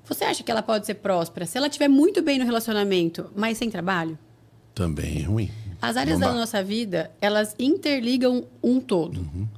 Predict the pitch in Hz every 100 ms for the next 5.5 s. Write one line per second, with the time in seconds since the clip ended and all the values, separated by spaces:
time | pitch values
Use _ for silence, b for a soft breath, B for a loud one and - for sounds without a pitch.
0 | 247 330 339 320 359 269 233 208 190 202
1 | 190 180 196 190 208 226 202 202 185 185
2 | 196 269 254 185 101 87 90 226 262 269
3 | 392 208 180 B B B 269 392 330 220
4 | 202 233 233 233 226 285 285 - 269 269
5 | 220 185 170 170 196